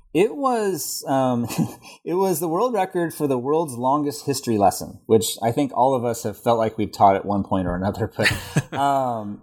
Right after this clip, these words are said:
so the idea behind the record was, my kids actually came up with it. Um, I have, uh, a, a eleven-year-old son and a nine-year-old daughter. And, uh,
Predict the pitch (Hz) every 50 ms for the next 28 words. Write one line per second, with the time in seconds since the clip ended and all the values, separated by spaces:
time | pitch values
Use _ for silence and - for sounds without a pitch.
0 | _ _ - - 185 175 175 175 170 170 165 135 - _ _ _ - 151 185 175
1 | 175 196 208 185 226 254 294 262 233 175 165 185 180 170 160 143 147 147 156 151
2 | - 156 147 135 123 120 117 120 120 120 117 117 113 113 107 - 135 127 123 -
3 | - 262 277 170 156 123 - - 117 101 - - 104 110 104 - - - 101 92
4 | 107 117 - - - 120 117 117 113 113 110 107 107 - - - _ - _ -
5 | 117 127 127 120 110 - - 120 113 107 107 104 101 101 104 110 110 - - -
6 | _ _ - 117 107 104 113 131 139 143 139 131 131 127 113 - - 127 120 120
7 | 120 120 117 113 110 104 98 98 92 95 - - 107 110 110 110 107 104 98 98
8 | 104 101 104 104 101 95 - - - - - - - _ _ _ _ 123 123 127
9 | 123 123 120 117 120 120 117 113 113 110 110